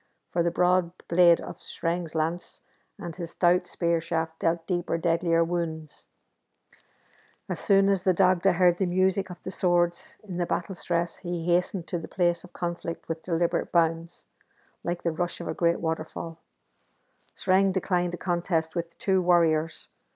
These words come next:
and though Engaba of Norway did not fall there, it was from the violence of that conflict that he died afterwards. Jokid,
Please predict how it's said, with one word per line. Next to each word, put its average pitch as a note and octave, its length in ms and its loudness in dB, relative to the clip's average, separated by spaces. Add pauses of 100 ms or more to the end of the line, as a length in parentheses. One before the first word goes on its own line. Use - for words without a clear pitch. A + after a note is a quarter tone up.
(400)
and F3+ 140 -2
though F#3 200 8
Engaba F3+ 560 2
of - 120 -6
Norway F3 480 4
did D#3 160 -4
not F3 240 0
fall E3 300 4
there, E3 340 0 (640)
it C4 140 -2
was G3 160 -2
from F3+ 220 0
the F3 100 0
violence F3 500 -2
of E3 140 -4
that D#3+ 180 -2
conflict E3+ 540 -6
that D#3 180 0
he E3+ 120 -4
died E3 320 2
afterwards. E3 720 -8 (3000)
Jokid, A3+ 560 6